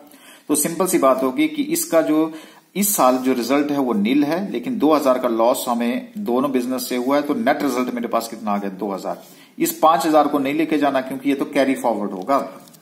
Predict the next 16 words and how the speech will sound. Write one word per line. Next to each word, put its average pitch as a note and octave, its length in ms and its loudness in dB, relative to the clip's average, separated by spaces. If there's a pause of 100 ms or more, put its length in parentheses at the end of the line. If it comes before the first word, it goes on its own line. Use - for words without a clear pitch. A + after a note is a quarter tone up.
(600)
ठीक - 180 -10
है D#3+ 80 -4
जी। F#3+ 200 -10 (580)
अच्छा, - 260 -6 (220)
उसके F#3+ 240 0
बाद E3+ 220 6
आ C#3 100 6
जाओ C3+ 220 2
जी C#3 160 -2
आप A#2+ 320 2 (320)
कैपिटल C#3 480 0 (200)
गेन A#2 320 0
के - 80 -12
ऊपर। - 220 -16 (2250)
सर - 200 -4
कैपिटल G3+ 440 4